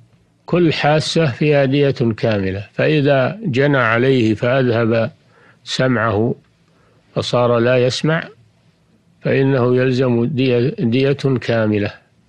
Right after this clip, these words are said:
أو صار لا، لا يبصر بأن ذهب، آه، أو، أو، نعم.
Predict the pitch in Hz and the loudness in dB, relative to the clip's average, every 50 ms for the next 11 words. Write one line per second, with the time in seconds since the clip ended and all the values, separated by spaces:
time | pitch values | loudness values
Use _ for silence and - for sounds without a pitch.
0 | _ _ _ _ _ _ _ _ _ _ _ _ _ _ _ _ _ _ _ _ | _ _ _ _ _ _ _ _ _ _ _ _ _ _ _ _ _ _ _ _
1 | _ _ _ - 143 135 139 147 147 147 139 - - - - - - 143 139 139 | _ _ _ -2 0 2 2 4 4 2 2 0 -2 -6 -8 -4 0 2 2 2
2 | 135 131 131 127 127 131 131 135 131 131 131 131 131 - - 466 480 _ - - | 2 2 2 2 2 2 2 2 2 2 0 0 -2 -4 -8 -14 -20 _ -20 -20
3 | - - _ _ _ _ _ - _ _ _ - 131 131 139 131 131 131 143 147 | -20 -20 _ _ _ _ _ -20 _ _ _ -2 0 2 2 2 4 2 2 0
4 | 123 117 - - 135 127 143 - - _ _ - - 156 127 120 117 117 113 113 | 0 -2 -2 0 0 0 0 -2 -8 _ _ -10 -6 -2 -2 0 0 0 0 0
5 | 135 123 117 127 127 120 123 123 127 - - - - - _ _ _ _ _ _ | 0 2 2 0 2 2 0 0 -2 -4 -10 -16 -20 -20 _ _ _ _ _ _
6 | _ _ _ _ _ _ _ _ _ _ - 127 131 131 135 139 135 139 143 151 | _ _ _ _ _ _ _ _ _ _ -4 -2 0 0 0 0 0 0 0 0
7 | 151 - - 165 156 - - - - - - - - - - - 147 147 156 - | 0 0 -2 -2 -2 -2 -4 -4 -4 -4 -4 -4 -4 -2 -2 0 0 0 0 0
8 | 151 139 143 143 135 135 135 135 135 190 170 - - - _ _ _ _ _ _ | 0 0 2 2 2 0 0 -2 -4 -6 -10 -10 -14 -20 _ _ _ _ _ _
9 | _ _ _ _ _ - 139 131 110 101 104 | _ _ _ _ _ -4 -2 -2 -2 -2 -4